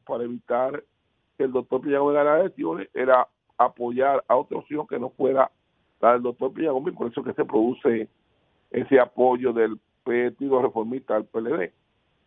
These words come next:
José Francisco Peña Gómez, eh, eh, era un hombre que él no iba nunca a arriar su bandera. Él no, por eso les digo que en el año noventa y cuatro, que él no era Endara,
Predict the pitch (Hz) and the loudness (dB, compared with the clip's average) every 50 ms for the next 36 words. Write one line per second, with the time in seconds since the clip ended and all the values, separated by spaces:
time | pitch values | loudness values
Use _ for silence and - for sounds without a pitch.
0 | _ _ _ _ _ - - 156 156 180 175 170 - 233 233 - - - - - | _ _ _ _ _ -8 -6 -2 0 0 0 0 -2 -6 -6 -6 -4 -4 -4 0
1 | - 135 143 143 143 135 123 123 123 - - _ _ _ - - 147 147 147 139 | 2 4 4 4 2 2 -2 -6 -6 -8 -12 _ _ _ -6 -6 -4 -4 -2 -2
2 | 135 123 120 123 123 - _ - - 135 135 131 - - - 143 147 156 170 165 | -2 -2 -2 -4 -6 -8 _ -10 -6 -4 -4 -4 -4 -6 -8 -8 -6 -6 -6 -4
3 | 156 156 160 165 156 147 139 147 - _ - - 139 139 147 160 160 156 151 151 | -2 -2 -2 -2 -2 -4 -8 -8 -8 _ -6 -4 -2 0 2 2 0 -2 -2 -2
4 | 160 165 170 165 160 151 143 147 170 190 202 185 160 143 - - _ - - 117 | 0 2 2 2 2 0 -2 -2 -4 -6 -4 -4 -6 -8 -10 -12 _ -6 -4 -4
5 | 110 113 - _ _ _ _ _ _ _ _ _ _ _ _ _ _ _ _ - | -4 -4 -6 _ _ _ _ _ _ _ _ _ _ _ _ _ _ _ _ 4
6 | 113 120 123 127 139 143 - 160 156 135 131 123 117 117 113 107 110 110 - - | 4 4 6 2 0 0 -2 -4 -2 -2 -2 -2 0 -2 -2 0 0 0 -2 -2
7 | - 165 170 170 160 156 165 175 175 170 170 165 - _ _ _ _ _ _ - | -6 -6 -6 -6 -6 -4 -2 -2 0 0 -2 -2 -6 _ _ _ _ _ _ -8
8 | - 147 151 156 165 202 185 156 165 180 175 160 160 147 143 143 143 160 175 180 | -4 -4 -4 -2 -2 -2 -2 -2 -2 -2 -2 -2 -2 -4 -2 0 0 0 0 0
9 | 185 180 180 175 175 170 - 165 - - 165 147 135 135 - - 139 - _ _ | -2 -4 -2 -4 -4 -6 -8 -10 -4 0 2 2 2 2 -2 -12 -20 -20 _ _
10 | _ _ _ _ _ _ _ _ _ _ - 131 135 147 156 156 156 147 135 151 | _ _ _ _ _ _ _ _ _ _ 0 2 4 4 4 4 4 2 2 2
11 | 156 156 139 120 107 - | 4 4 2 0 -2 -10